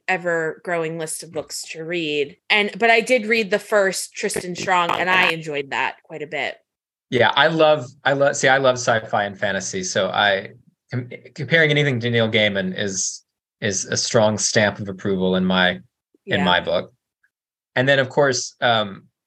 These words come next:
Speaker 2: another series that I love, and Shelley's probably gonna roll her eyes because I talk about him every single time we meet in person or on the podcast, Jason Reynolds, Jason Reynolds.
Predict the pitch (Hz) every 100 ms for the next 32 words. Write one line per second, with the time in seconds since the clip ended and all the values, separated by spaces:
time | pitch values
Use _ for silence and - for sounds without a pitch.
0 | - 123 135 139 - 131 120 117 113 110
1 | 113 107 98 95 - _ _ _ _ _
2 | 131 120 117 120 - - 135 131 123 120
3 | - 143 135 127 120 120 104 110 104 104
4 | 98 - 110 117 107 - - _ _ 113
5 | 110 123 123 120 113 107 113 110 - 123
6 | 127 120 123 117 113 123 117 113 - -
7 | - 113 110 123 135 139 - 110 - 139
8 | 123 139 127 117 117 - 117 107 107 98
9 | 92 - _ _ _ - 113 113 107 98
10 | - 107 95 101 101 95 92 -